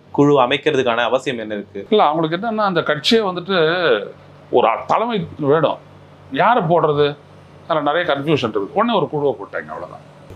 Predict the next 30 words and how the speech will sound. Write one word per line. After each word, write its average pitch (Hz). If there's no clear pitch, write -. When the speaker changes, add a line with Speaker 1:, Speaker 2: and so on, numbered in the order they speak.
Speaker 1:
புரியுது. 117
Speaker 2:
ஸ்டாப் 151
கேப் 170
அரேஞ்ச் 127
பண்ண 95
உடனே 214
ஒரு 151
குழுவை 156
போட்டாங்க, 208
அவ்வளவுதான். 82
ஆனா 165
அந்த 170
குழு 247
நிச்சயமா 202
ஒரு 151
ஆர் 127
எஸ் 151
எஸ் 127
சாய்-, 117
சார்பு 117
உள்ள 143
அவங்க, 156
அதாவது 147
இவங்களுடைய 131
கொள்கை 180
முன்னெடுப்பு 147
இதுக்கப்புறம் 131
வேற 120
மாதிரி 110
இருக்கும். -